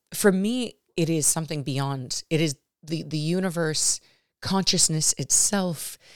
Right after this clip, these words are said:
the invisible fab-, nature, like, eh, the signs and synchronicities, whatever the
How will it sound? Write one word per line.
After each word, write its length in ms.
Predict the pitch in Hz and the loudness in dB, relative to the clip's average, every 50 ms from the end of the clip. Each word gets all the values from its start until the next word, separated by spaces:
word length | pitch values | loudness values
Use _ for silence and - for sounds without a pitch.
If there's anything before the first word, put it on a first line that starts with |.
| - - _ _ | -20 -20 _ _
the 340 | 156 160 170 165 160 160 - | -6 -4 -2 -2 -2 0 0
invisible 560 | 160 160 147 143 196 202 190 190 156 170 147 | 0 0 2 2 2 2 2 0 0 -2 -2
fab-, 300 | - - 175 185 - - | -2 -2 -2 -2 0 0
nature, 640 | 165 160 160 190 214 - - 190 180 185 185 175 156 - _ _ _ - | 2 2 2 2 2 0 -2 -2 -2 -2 -4 -6 -8 -10 _ _ _ -4
like, 360 | 175 170 156 156 - - - _ _ _ _ _ _ _ _ _ _ _ - - | -2 -2 -2 -2 -4 -10 -18 _ _ _ _ _ _ _ _ _ _ _ -8 -6
eh, 80 | - - - | -6 -6 -4
the 380 | 202 190 175 180 175 170 180 | -6 -4 0 2 4 4 4
signs 580 | 196 - - - 208 208 226 226 214 202 190 - | 6 4 4 4 2 0 0 -2 -2 -2 -2 -2
and 180 | - 170 160 | -2 -2 0
synchronicities, 840 | - - - 214 - - 170 190 202 - - 185 151 139 147 143 151 147 | 2 0 0 0 -2 -4 -4 -2 -2 -2 -2 -2 -4 -4 -4 -4 -2 -2
whatever 560 | 165 170 208 226 262 269 247 240 220 196 - - | 0 0 0 -2 -2 -2 -2 -2 -4 -4 -6 -6
the 420 | 160 151 165 156 147 147 - - | -8 -6 -6 -4 -4 -6 -6 -8